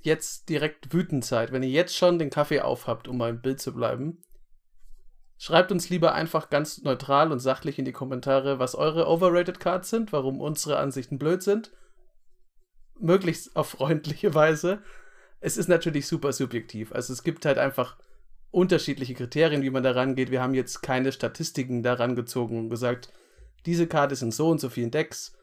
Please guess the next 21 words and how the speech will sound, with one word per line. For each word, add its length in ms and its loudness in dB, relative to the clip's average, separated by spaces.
sollte 400 6
aber 220 2
in 260 -2
viel 300 -4
weniger 340 4
Decks 200 -2
sein, 240 -4
wie 160 2
auch. 360 0
Man, 540 -8
wir 160 -8
wollen 180 0
ja 80 0
niemandem 400 -4
vorschreiben, 560 2
wie 60 0
er 80 -2
Commander 380 -2
zu 100 -8
spielen 300 -8
hat. 200 -6